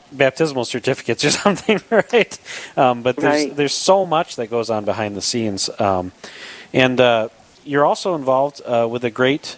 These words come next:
Speaker 1: ministry. Like I said, really excited to talk about it, the Stephen Ministry.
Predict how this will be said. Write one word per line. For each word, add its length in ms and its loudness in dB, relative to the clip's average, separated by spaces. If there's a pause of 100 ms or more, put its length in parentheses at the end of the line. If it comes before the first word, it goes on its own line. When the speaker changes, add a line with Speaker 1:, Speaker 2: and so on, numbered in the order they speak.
(120)
Speaker 1:
ministry. 440 -2
Like 220 0
I 60 0
said, 220 0
really 220 0
excited 380 -2
to 80 -6
talk 300 0
about 180 0
it, 120 -8
the 80 -6
Stephen 500 0
Ministry. 540 -6